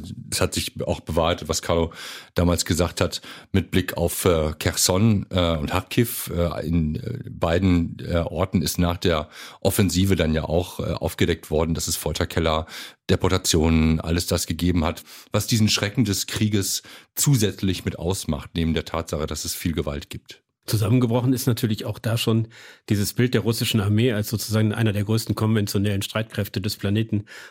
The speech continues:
Speaker 2: Und es hat sich gezeigt, dass sie große Fehler machen und dass es keineswegs eine natürliche Entwicklung ist, dass die Ukraine weit unterlegen ist und innerhalb von kürzester Zeit verliert. War auch das irgendwie ein Ergebnis von Irpin und Butscha?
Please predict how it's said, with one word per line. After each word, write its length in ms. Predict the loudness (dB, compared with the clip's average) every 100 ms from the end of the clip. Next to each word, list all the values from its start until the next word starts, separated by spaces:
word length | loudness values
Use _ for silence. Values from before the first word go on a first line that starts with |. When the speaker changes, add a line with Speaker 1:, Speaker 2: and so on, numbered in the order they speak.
| 0
Speaker 2:
Und 80 | 2
es 80 |
hat 160 | 2 -2
sich 120 | -2
gezeigt, 420 | -2 2 2 2
dass 120 | 0 0
sie 100 | -2
große 340 | 0 0 0
Fehler 260 | 2 4 4
machen 260 | 4 2
und 140 | 2 0
dass 160 | 0
es 140 | -2 -2
keineswegs 800 | 0 0 0 2 2 0 -12 -14 -20 -20 -20 -4
eine 260 | 2 4
natürliche 720 | 4 4 2 2 2 2 2
Entwicklung 400 | 2 2 2 2
ist, 160 | 2 0
dass 140 | -2
die 80 | -2
Ukraine 400 | -4 -2 0 0
weit 180 | 0 0
unterlegen 460 | 0 0 2 2 2
ist 180 | 0
und 80 | -2
innerhalb 300 | 0 0 0
von 160 | -2 -2
kürzester 440 | -2 -4 -6 -6
Zeit 280 | -4 -6 -4
verliert. 400 | -4 0 0 -2 -10 -20 -14 -2
War 160 | 0 0
auch 100 | 0
das 260 | 0 2
irgendwie 380 | 4 4 4 2
ein 160 | 4 4
Ergebnis 460 | 4 2 2 0
von 160 | 2 0
Irpin 280 | 2 2 2
und 100 | 2
Butscha? 380 | 0 0 -4